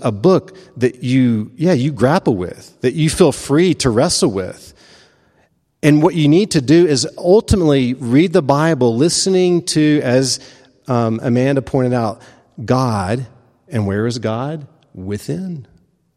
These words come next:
Remember, God is embodied, not in, doesn't con-, isn't it contained in this book? Where do we find God? We find God within. So this is the last point. As the mystics say, "Deep calls unto deep."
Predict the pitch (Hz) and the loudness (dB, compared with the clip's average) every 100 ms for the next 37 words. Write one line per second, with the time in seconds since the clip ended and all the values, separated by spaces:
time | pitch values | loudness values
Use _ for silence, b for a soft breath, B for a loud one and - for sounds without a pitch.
0 | _ _ - 127 113 95 104 104 139 127 | _ _ -4 0 0 -2 -4 -2 -2 0
1 | 113 107 95 110 113 85 78 - 95 101 | -2 -2 -2 -4 -4 -8 -14 -12 -6 -6
2 | 87 127 113 110 110 _ _ 107 123 - | -4 -4 -2 -4 -8 _ _ -8 -6 -6
3 | 135 - 98 139 117 117 - 127 127 113 | -10 -8 -4 -4 -4 -8 -6 -4 -2 -2
4 | 107 104 107 101 82 B B B 107 117 | -4 -6 -4 -4 -8 B B B 0 2
5 | 135 160 - 135 131 110 113 127 135 117 | 2 0 0 0 -2 -2 -2 -2 -4 -4
6 | - 123 117 101 101 101 98 95 - 95 | -4 -4 -4 -4 -4 -4 -4 -6 -6 -10
7 | 87 90 - 101 110 - 101 95 95 92 | -10 -6 -6 -2 -2 -2 -4 -4 -4 -6
8 | - - 101 98 B B B B B B | -8 -10 -10 -10 B B B B B B
9 | B B B B 131 120 135 143 139 - | B B B B 2 4 4 4 0 -2
10 | - 139 131 127 117 117 - 113 98 135 | 2 4 4 2 0 -4 -10 -10 0 2
11 | 151 147 - - 131 131 123 - 117 107 | 2 -4 -10 -2 0 2 0 -2 -4 -2
12 | 104 92 101 92 - | -4 -6 -8 -8 -14